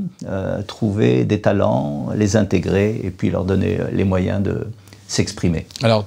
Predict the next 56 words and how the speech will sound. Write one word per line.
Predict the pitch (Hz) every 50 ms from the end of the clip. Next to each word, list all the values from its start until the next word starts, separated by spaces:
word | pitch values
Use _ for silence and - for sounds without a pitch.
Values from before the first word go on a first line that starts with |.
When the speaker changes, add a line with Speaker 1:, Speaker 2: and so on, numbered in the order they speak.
| - - - - -
Speaker 2:
les | 139 123 110 113
intégrer, | 113 107 120 110 110 131 143 123
ça, | - - 107 104 98 95
ça | - - 107
nécessite | 104 104 95 - 107 95 - - 127 123 - - -
beaucoup | - 110 104 104 101 - 117
de | 101
formation, | - - 98 101 107 104 - - 156 135
parce | 101 104 95 -
que | - 98
Speaker 1:
Oui. | 95 107
Speaker 2:
les |
gens | 98 113 117
qui | 104 - 113
vont | 104 101
venir | 101 107 107 104
de | 98 101
Lubrizol | 98 98 101 101 104 98 101 110 110 104
et | 98
qui | - - 104
viendraient | 104 104 104 98 107 107 104
éventuellement | 98 104 101 101 - 101 101 107 110 107
dans | 101
le | 98 98
secteur | 101 98 95 - - 98 98 101
I | 101 98
T, | - - 135
il | 135 120 104
faut | 98 - 101 98
quand | - 104
même, | 101 104 107 98
euh, | 95 98 98 101 - - - - - - - -
les, | 113 101 98 98 95 101 98
les | 101 101 98
faire | 98 - 98 95 - - - - - - - 190 202 - - -
changer | - - 113 110 98 104 120 117 117
de | 104 101 101 98
pas | 98 - 113
mal | 107 107 104 104
de | 107 107
choses. | - - 165 160 139 104
Donc, | 101 101 98 98 -
euh, | 101 98 95 95 95 95 98 92
est-ce | 101 95 -
que | - 107
ça, | - - 123 123
le, | 120 104 98
notre | 98 107 113 120 113 -
secteur, | - 110 95 - - 127 120 -
finalement, | - 110 101 98 104 110 113 110 101
euh, | 98 104 104 - - - - -
participe | 104 - - - 107 - - 117 110 - -
à | 95
ce, | 95 - 104 98 98 98 101
à | 104
ce, | 104 - -